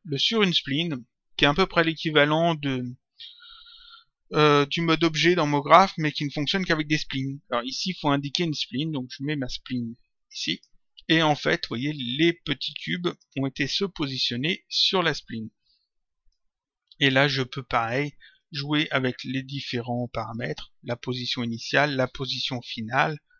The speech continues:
donc de zéro à cent pour cent de la spline. On peut jouer avec la mise à l'échelle. Pareil, ici, je peux mettre deux cents pour cent pour que ça devienne de plus en plus gros au fur et à mesure que ça avance dans la spline.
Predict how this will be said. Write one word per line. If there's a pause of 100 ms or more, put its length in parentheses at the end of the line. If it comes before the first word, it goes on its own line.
(180)
donc
de
zéro
à
cent
pour
cent
de
la
spline. (440)
On
peut
jouer
avec
la
mise
à
l'échelle. (420)
Pareil,
ici,
je
peux
mettre
deux
cents (380)
pour
cent (1160)
pour
que
ça
devienne
de
plus
en
plus
gros
au
fur
et
à
mesure
que
ça
avance
dans
la
spline.